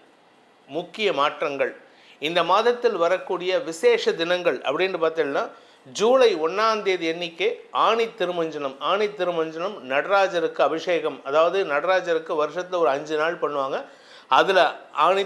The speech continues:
திருமஞ்சனம் ஒரு முக்கியமான விசேஷமான நாள். அடுத்தது பாத்-, பார்த்தீங்கன்னா, ஜூலை ஆறாம் தேதி கோ பத்ம துவா-, விரதம், கோ பத்ம விரதம், அதாவது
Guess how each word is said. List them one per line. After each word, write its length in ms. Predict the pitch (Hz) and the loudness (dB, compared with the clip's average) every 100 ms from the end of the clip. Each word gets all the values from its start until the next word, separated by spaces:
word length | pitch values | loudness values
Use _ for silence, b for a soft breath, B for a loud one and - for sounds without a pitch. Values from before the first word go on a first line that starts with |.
| - | -2
திருமஞ்சனம் 560 | 175 175 160 156 190 202 156 | -2 0 -2 -2 -4 -2 -2
ஒரு 100 | 147 | -2
முக்கியமான 560 | 143 143 175 165 170 151 | -4 -6 -4 0 0 -2
விசேஷமான 560 | 139 170 151 160 151 143 131 | -2 -2 -2 0 0 0 2
நாள். 160 | 131 - B B B B 135 | 0 -2 B B B B 2
அடுத்தது 300 | 196 226 226 202 | 4 4 6 4
பாத்-, 200 | 190 - 165 | 2 0 0
பார்த்தீங்கன்னா, 440 | 175 175 160 190 190 147 | 2 0 -2 -2 -4 -2
ஜூலை 300 | 214 240 196 147 | 2 4 4 4
ஆறாம் 340 | 175 196 190 170 | 6 6 2 0
தேதி 220 | 165 180 240 - _ 123 117 156 | -2 -2 -6 -14 _ -20 -4 4
கோ 100 | 214 - 165 | 6 6 4
பத்ம 320 | 151 180 170 139 | 0 0 -2 2
துவா-, 240 | 147 123 127 | 4 2 0
விரதம், 380 | 139 160 160 123 - 127 165 | 0 2 0 -2 -12 -6 0
கோ 80 | 208 170 | 0 0
பத்ம 300 | 165 180 151 | -2 -2 0
விரதம், 320 | 139 139 127 - b b b b b b _ _ | 0 0 -4 -8 b b b b b b _ _
அதாவது 360 | 127 180 208 | 4 6 6